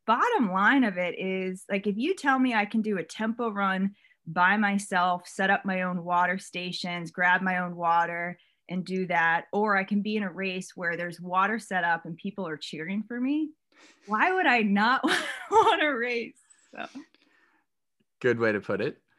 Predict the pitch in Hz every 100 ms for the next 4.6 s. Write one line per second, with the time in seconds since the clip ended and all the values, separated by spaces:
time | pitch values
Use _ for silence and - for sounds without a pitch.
0 | - 196 - 165 - 214 494 494 466 302
1 | 277 277 - - 285 349 392 311 262 262
2 | 247 220 - 151 151 143 143 160 - 240
3 | 208 190 156 160 147 143 - 147 151 175
4 | 175 220 190 - 170 85